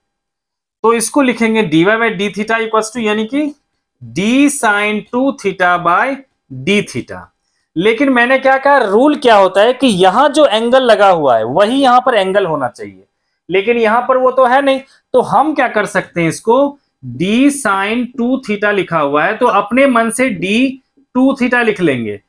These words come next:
लेकिन डिवाइड किया है तो मल्टीप्लाई भी करना पड़ेगा, तो d टू theta by d theta कर लेंगे। ठीक है, इससे क्या होगा कि अब देखो जो एंगल यहां पर था वही एंगल यहां पर है, अब इसको डिफरेंशिएट करके हम लोग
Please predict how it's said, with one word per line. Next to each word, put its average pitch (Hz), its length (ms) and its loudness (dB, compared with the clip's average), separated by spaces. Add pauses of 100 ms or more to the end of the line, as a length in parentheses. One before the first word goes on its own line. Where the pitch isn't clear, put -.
(240)
लेकिन 220 360 2
डिवाइड 202 440 -2
किया 262 160 0
है 262 180 -2
तो 294 80 2
मल्टीप्लाई 185 540 0
भी 226 120 -2
करना 226 320 -2
पड़ेगा, 226 360 0 (760)
तो 190 80 2
d 208 280 0 (140)
टू 240 240 -2
theta 247 320 0
by 262 180 2 (420)
d 208 220 -2
theta 156 320 -4
कर 113 120 -4
लेंगे। 98 320 -12
ठीक 170 240 -4
है, 262 200 -2 (440)
इससे 226 340 0
क्या 247 180 -2
होगा 208 360 0
कि 254 120 -4
अब 240 160 -2
देखो 254 240 0
जो 208 340 2
एंगल 254 300 0
यहां 220 280 2
पर 277 180 -2
था 277 160 2
वही 220 280 0
एंगल 226 280 -2
यहां 170 220 2
पर 147 140 -2
है, 131 220 0
अब 262 100 -2
इसको 269 240 -2
डिफरेंशिएट 240 520 -4
करके 240 260 -6
हम 247 120 -4
लोग 294 280 -2